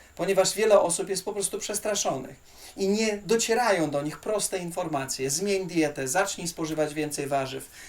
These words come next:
zacznij się ruszać, zrób sobie lewatywę, zrób sobie post. Pójdą i tak. Pójdą, bo ktoś ich nastraszył, bo ktoś im nagadał. Pod spodem wkleję linki do tych badań. Mam nadzieję, że to cię uświadomi.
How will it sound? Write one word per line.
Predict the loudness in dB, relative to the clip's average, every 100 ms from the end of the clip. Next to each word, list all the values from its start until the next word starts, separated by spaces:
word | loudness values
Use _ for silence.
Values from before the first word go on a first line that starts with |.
| 0
zacznij | 2 4 0 -2
się | -2 0
ruszać, | 0 0 -2 -6 -10 -16 -20 -10
zrób | -2 0 2
sobie | 2 2 2
lewatywę, | 2 4 2 2 0 -2 -8 -14 -8
zrób | -2 0 2
sobie | 2 2 0
post. | 2 0 0 -4 -8 -20 -20 -20 -20 -20 -20 -4
Pójdą | 0 0 0
i | -4
tak. | -2 -2 -2 -8 -20 -20 -20 -20 -20 -20 -20 -2
Pójdą, | 0 2 0 -2
bo |
ktoś | -2 -4 -4
ich | -6 -6
nastraszył, | -6 0 0 0 -4 -8 -10
bo | -12
ktoś | -6 -6 -4
im | -4
nagadał. | -2 0 0 0 -6 -8 -18 -20 -20 -12 -4
Pod | -2
spodem | 0 0 0
wkleję | 2 2 0
linki | -6 -6 0
do | 2 2 0 -8 -12
tych | -2 6
badań. | 6 6 2 0 -10 -20 -8 4
Mam | 4 4
nadzieję, | 2 4 2 2
że | -2
to | -2 -4
cię | -2 -2 -2 -2
uświadomi. | 0 4 4 6 2 0